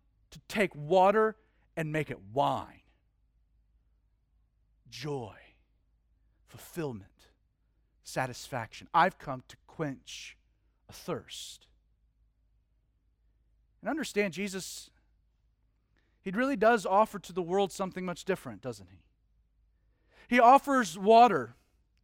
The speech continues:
that not only purifies a man, but becomes wine, that quenches his thirst.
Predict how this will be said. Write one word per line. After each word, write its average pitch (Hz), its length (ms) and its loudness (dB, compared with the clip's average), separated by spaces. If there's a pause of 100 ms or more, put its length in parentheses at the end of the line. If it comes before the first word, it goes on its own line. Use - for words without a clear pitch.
(340)
that 220 120 6
not 247 200 10
only 247 160 4
purifies 233 640 4
a 185 40 -2
man, 185 440 -2 (200)
but 196 140 -4
becomes 196 300 -4
wine, 110 460 0 (1120)
that 151 120 -8
quenches 180 420 -4
his - 180 -12
thirst. - 720 -10